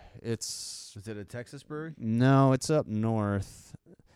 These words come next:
Speaker 1: They make, like, these super, super fruity sour beers.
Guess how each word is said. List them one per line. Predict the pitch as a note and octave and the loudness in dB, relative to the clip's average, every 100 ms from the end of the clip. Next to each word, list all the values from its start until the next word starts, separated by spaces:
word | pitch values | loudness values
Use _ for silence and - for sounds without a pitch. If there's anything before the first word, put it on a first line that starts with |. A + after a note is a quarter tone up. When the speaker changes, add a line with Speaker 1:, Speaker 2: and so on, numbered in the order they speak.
| _ - | _ -4
Speaker 1:
They | A2+ | -2
make, | A#2 C3 C3+ A2+ | 0 -2 -4 -4
like, | A2 | -4
these | - F#2 F2+ | -4 -6 -8
super, | - - - - D#3+ E3 D#3+ D3 - G#2+ F#2+ | -14 -16 -14 -8 -4 -2 0 -2 -4 -6 -6
super | - - - - - - - _ - C3+ E3 D#3 - G#2+ F#2+ | -8 -14 -16 -16 -18 -18 -20 _ -16 -8 -2 -2 -2 -4 -4
fruity | - - B2+ A2+ A2+ F#2+ | -10 -18 -8 -4 -4 -6
sour | F2 - G2 G2 F#2 | -10 -10 -6 -6 -6
beers. | F2 F2+ D#2+ C2 - - | -8 -10 -10 -12 -16 -20